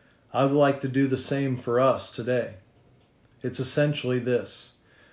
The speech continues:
We are made for relationship with God. Our relationship with God has been broken through sin.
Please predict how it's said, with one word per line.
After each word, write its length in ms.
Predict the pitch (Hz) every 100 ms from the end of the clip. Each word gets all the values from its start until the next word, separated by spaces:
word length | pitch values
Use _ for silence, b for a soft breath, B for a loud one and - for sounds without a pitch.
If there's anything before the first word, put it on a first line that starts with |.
| b
We 120 | 127 139
are 80 |
made 360 | 131 131 151 151
for 120 | -
relationship 800 | 165 160 120 117 131 120 127 -
with 180 | 120 -
God. 420 | 107 95 90 - _ b b b b b -
Our 120 | 123
relationship 720 | 127 131 143 147 139 139 135
with 160 | 120 -
God 320 | 127 131 127
has 140 | 117
been 240 | 107 113 107
broken 400 | 123 127 131 110
through 240 | 117 107
sin. 520 | 101 131 123 92 92